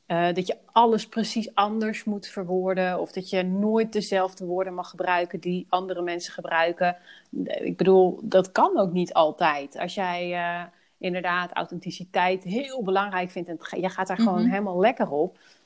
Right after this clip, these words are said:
Speaker 1: Lekker gebruiken dat woord, maar gebruik
Speaker 2: Ja,
Speaker 1: het op jouw
Speaker 2: precies.
Speaker 1: manier. En, eh, gooi het de wereld in op jou.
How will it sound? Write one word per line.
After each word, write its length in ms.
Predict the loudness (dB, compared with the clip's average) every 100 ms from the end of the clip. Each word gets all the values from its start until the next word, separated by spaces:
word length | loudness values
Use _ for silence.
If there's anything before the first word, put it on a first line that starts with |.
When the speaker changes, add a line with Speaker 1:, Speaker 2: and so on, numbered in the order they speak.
| _
Speaker 1:
Lekker 280 | 4 4 4
gebruiken 520 | -4 2 6 6 4
dat 120 | -6 -10
woord, 280 | -8 -8 -8
maar 120 | -6
gebruik 320 | -6 -2 2
Speaker 2:
Ja, 60 | 2
Speaker 1:
het 80 | 2
op 100 | -4
jouw 240 | 2 4
Speaker 2:
precies. 180 | 4 4 0 2 0
Speaker 1:
manier. 180 | -4 -12 _ _ _ _ _ _ _ _ _ -14 -2
En, 280 | -2 -2
eh, 380 | -4 -2 -2 -2 -6 -10 -16
gooi 300 | -2 2 2
het 80 | 0
de 80 | 0
wereld 420 | 2 2 0 -4
in 200 | -4 -4
op 100 | -2
jou. 160 | -2